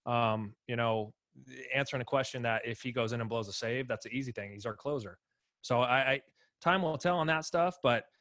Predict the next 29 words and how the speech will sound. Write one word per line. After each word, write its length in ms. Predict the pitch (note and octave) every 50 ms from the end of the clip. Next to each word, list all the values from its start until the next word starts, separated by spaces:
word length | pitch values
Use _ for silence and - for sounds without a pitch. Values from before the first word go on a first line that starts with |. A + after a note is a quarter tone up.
| _ _ _ _ -
you 80 | C#3
know, 280 | C#3 C#3 C3+ C3 C3 B2+ - -
as 180 | D#3 D3 C#3 -
far 200 | - F#3 F3+ F#3
as 80 | D#3
I'm 220 | D3 D3 E3 E3+ E3
concerned, 580 | - - F3 - - - F#3 F#3+ G3 G3+ G3 D#3+ - - - -
he's, 420 | - - - F3 E3+ D3+ - - - _ _ _ _ _ _ _ _ _ _ _ _ _ _ _ _ -
he's 240 | - - D3+ B2+
not 280 | C#3+ D#3+ D#3 F3 G3 F#3+
as, 480 | E3 D3 C#3+ C#3 C3+ A#2+ - - - - _ _ _ _ _ _ _ _ _ _ _ _ _ -
it's 240 | C#3 - B2+ -
not 160 | D#3 D#3+ E3+ F3+
as 80 | C3
big 220 | A2 A2 C#3+ C#3+ C#3+
a 40 |
deal 220 | B2+ A2 B2 C3+ C3+
as 80 | A#2
I 80 | A2+ G#2
think 160 | A2 A#2 A2+
as 140 | A#2+ G#2+ -
it's 100 | G#2 F#2
being 240 | A2 A2+ G#2+ G2+ G#2
made. 300 | G#2 G#2+ G#2+ G2+ F#2 -
He's 160 | B2+ B2 -
still 360 | - - - D#3+ D#3 D3+ B2 G#2+
a 60 | A2+
top-notch 600 | - - - - A#2+ A2 - A#2+ A#2 A2 G#2 - -
closer. 460 | - - A#2 A#2 G#2+ G#2 G2+ F#2 F#2